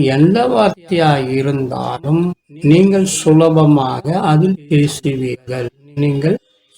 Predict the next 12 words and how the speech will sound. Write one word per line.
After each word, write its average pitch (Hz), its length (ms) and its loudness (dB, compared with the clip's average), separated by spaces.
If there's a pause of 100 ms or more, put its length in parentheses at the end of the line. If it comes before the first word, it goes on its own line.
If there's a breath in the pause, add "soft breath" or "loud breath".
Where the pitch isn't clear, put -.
சுலபமாக 147 1400 2
அதில் 147 380 0 (180)
பேசுவீர்கள். 131 920 -6 (960)
அப்ப 196 260 4
நீங்க 185 220 8
சுலபமா 190 600 4 (160)
பேசும் 185 720 2
பொழுது, 143 400 2 (140)
நீங்கள் 151 340 2
சுலபமாக 160 880 0
பேசும் 156 640 0
பொழுது, 135 440 -4